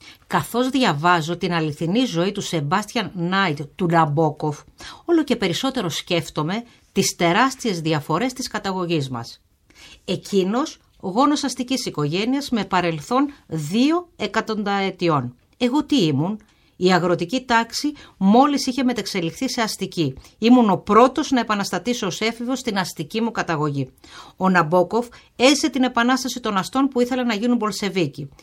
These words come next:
Εγώ έπρεπε να ξεκινήσω από τους μουζίκους που ήθελαν να γίνουν αστεί».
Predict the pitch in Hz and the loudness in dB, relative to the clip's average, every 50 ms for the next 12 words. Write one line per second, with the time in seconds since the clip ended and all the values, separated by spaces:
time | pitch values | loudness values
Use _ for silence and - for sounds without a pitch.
0 | _ - - 170 143 147 170 202 226 262 254 - - - _ - 190 220 214 247 | _ -6 -4 -4 -2 0 2 2 2 2 0 -4 -20 -18 _ -2 -2 0 2 2
1 | 233 240 226 214 196 - - 208 190 190 180 185 214 - 196 170 - 156 - - | 0 0 0 -2 -2 -2 -2 -2 -2 -2 -2 -4 -4 -4 -6 -6 -8 -8 -6 -4
2 | 165 156 147 143 220 269 254 262 302 277 - - - - 160 170 196 190 196 214 | -2 -2 0 0 0 0 0 0 -4 -4 -4 -6 -2 0 2 2 2 0 -2 -4
3 | 202 208 202 185 - 180 175 175 156 175 175 170 170 165 165 147 143 - - 160 | -6 -6 -6 -6 -6 -4 -4 -2 -2 -2 -2 -2 0 -2 -2 -2 -4 -4 -6 -6
4 | 143 | -6